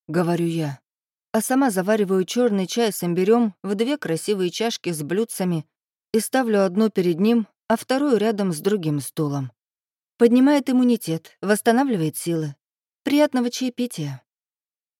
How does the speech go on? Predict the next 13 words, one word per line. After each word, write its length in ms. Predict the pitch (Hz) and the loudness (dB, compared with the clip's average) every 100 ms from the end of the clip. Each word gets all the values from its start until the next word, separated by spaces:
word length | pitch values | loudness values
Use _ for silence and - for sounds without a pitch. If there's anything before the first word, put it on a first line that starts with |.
| - | 4
Ох, 240 | 160 151 | 4 4
хозяйка, 600 | - 151 147 147 - 135 | -4 -4 -2 -2 -4 -8
кружка-то 480 | - 202 233 196 160 | 0 0 0 -2 -6
какая 380 | - - 160 156 | -4 -2 -2 -2
красивая 480 | 175 175 190 160 160 | -4 -4 -2 0 0
для 160 | 160 | 0
моих 300 | 170 170 156 | 0 0 -2
грязных 520 | 151 175 160 147 160 156 | -2 -2 -2 -4 -4 -2
лап. 300 | 147 - _ _ _ _ _ _ _ _ _ | -2 -2 _ _ _ _ _ _ _ _ _
Хорошие 600 | - 233 254 254 - 170 | 0 2 2 0 -4 -2
у 60 | 170 | -2
вас 300 | 180 180 - | -2 -6 -4
лапы. 420 | 185 170 - 139 | -4 -4 -6 -12